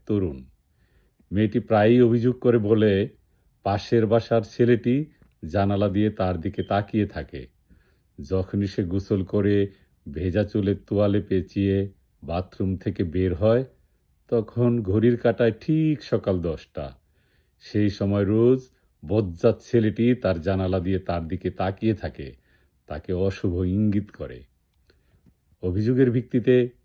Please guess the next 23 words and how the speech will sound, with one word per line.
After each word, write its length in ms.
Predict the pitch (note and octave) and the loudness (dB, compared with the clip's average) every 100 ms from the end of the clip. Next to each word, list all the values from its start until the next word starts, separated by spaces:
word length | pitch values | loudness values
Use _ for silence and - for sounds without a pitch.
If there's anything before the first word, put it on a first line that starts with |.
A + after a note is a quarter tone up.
| _ _ - | _ _ -10
একদিন 300 | G2 F2 G#2 | -6 -2 -2
ছেলেটির 420 | - G#2+ F#2 G2 | 0 -2 -2 -4
বাসায় 540 | F2 F#2 - G#2 G#2+ | 0 -2 0 2 2
পুলিশ 420 | A2 - C3 A2 - | 0 0 0 0 -4
আসে। 360 | C2+ - - - _ _ _ _ _ _ _ | -12 -14 -18 -20 _ _ _ _ _ _ _
ছেলেটিকে 500 | _ G#2 F2+ F#2 G2+ | _ -4 -4 -4 -4
পুলিশ 500 | - G2 F#2+ F#2+ - _ _ _ - | -4 -2 0 -2 -6 _ _ _ -18
জেরা 320 | D2 F#2+ F#2+ F#2+ | -6 0 0 0
করে। 320 | E2 D2 A#1 _ _ _ _ _ _ _ _ | -4 -12 -16 _ _ _ _ _ _ _ _
কেন 320 | - G#2 A2 B2+ | -2 2 2 4
সে 160 | C3+ | 4
জানালা 360 | B2+ B2+ B2 B2 | 4 4 4 4
দিয়ে 200 | A#2 B2 | 4 4
তাকিয়ে 360 | A#2+ A2 A#2+ | 2 0 0
তাকিয়ে 320 | A2 A2 A#2 A2 | 0 0 0 0
মেয়েটিকে 400 | A2+ G2 G#2 G#2+ | 0 -2 -2 -2
দেখার 320 | G#2 G2+ A2 | -2 0 -2
চেষ্টা 380 | - G#2 - G2+ | -2 -4 -2 -4
করে, 340 | G2 F#2+ F#2+ - _ _ _ _ _ _ _ _ _ _ | -2 -2 -2 -8 _ _ _ _ _ _ _ _ _ _
তার 220 | G2 F#2+ | -2 -2
জানালার 460 | F2 G#2 G2+ G2+ G2 | 0 0 2 0 0
কাছে 320 | F#2 F2 F#2+ | -2 -6 -6
যায়। 300 | D2 C2+ A#1+ | -8 -10 -12